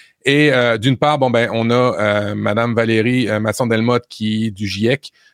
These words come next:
Euh, je vous rappelle, le giec, euh, c'est, euh, l'institut qui, euh, nous a fait un rapport dernièrement qui nous dit que oui, ça se réchauffe, oui, c'est notre faute, oui,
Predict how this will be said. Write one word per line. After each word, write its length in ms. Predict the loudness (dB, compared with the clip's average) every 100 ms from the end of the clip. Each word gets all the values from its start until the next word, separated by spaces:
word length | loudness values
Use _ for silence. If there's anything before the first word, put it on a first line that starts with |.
| -8
Euh, 280 | -4 -2 -2
je 60 | -2
vous 80 | 0
rappelle, 300 | 0 2 2
le 100 | 0
giec, 400 | 2 2 2 0
euh, 140 | -2
c'est, 380 | -2 -2 0 2
euh, 320 | 0 0 -2
l'institut 920 | -4 -6 -8 -14 -16 -14 -14 -6 -4 -6
qui, 320 | -6 -2 0
euh, 180 | 0 -2
nous 160 | -2
a 60 | -4
fait 260 | -4 -4 -2
un 120 | -2
rapport 300 | -2 0 0
dernièrement 480 | 0 -2 -2 -2 -2
qui 160 | -2 -4
nous 80 | -6
dit 200 | -4 -4
que 200 | -2 -2 -4 _ _ _ -4
oui, 320 | 2 2 0 _ _
ça 200 | -8 -4
se 100 | -2
réchauffe, 500 | 0 0 2 0 -2 -10 _ _ _
oui, 360 | 0 2 2 -2
c'est 220 | -8 -4
notre 240 | -2 -2 -4
faute, 360 | 0 0 -2 _ _ _
oui, 340 | 0 2 0